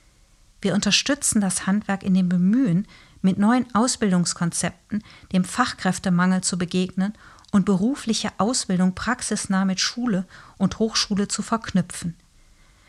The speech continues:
Wir fördern und erkennen die Rolle des Handwerks bei der Ausbildung und Integration junger Menschen aus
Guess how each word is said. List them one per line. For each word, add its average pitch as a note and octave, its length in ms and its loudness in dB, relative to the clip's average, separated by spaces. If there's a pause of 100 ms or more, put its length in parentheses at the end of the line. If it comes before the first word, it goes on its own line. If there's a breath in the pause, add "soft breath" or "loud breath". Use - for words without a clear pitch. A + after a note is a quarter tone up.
(160 soft breath)
Wir G3+ 100 4
fördern C4 520 4
und G#3 180 0
erkennen A#3+ 500 0
die F#3 80 0
Rolle A3+ 320 2
des G3+ 240 -6
Handwerks G3+ 460 0
bei F3 120 0
der F3 200 -2
Ausbildung F#3 580 -2 (280 loud breath)
und F#3 180 0
Integration G3 800 0
junger A3+ 320 4
Menschen F#3 520 2 (340 loud breath)
aus - 180 -2